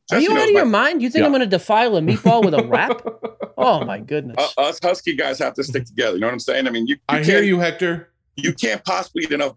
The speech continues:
Speaker 2: meatballs like we can, bro.
Speaker 3: That's true. You can't appreciate it like we could.
Speaker 1: That might be fair.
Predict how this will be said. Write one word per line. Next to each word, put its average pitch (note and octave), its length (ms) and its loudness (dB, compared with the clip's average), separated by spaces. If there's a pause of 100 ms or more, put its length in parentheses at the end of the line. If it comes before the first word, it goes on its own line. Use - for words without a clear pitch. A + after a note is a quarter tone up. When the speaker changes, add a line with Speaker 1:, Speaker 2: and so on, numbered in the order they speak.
Speaker 2:
meatballs A2+ 380 -2
like G2+ 160 -2
we A2+ 100 -2
can, E2+ 200 -6
bro. - 160 -4 (560)
Speaker 3:
That's G2+ 180 -2
true. G#2+ 240 -2
You C3+ 100 0
can't D#3+ 220 -2
appreciate C3 400 -2
it A2 140 -6
like G#2 120 -10
we A2 120 -8
could. G2+ 160 -6
Speaker 1:
That G#3+ 100 0
might C#4 160 2
be E3+ 100 -2
fair. - 260 -2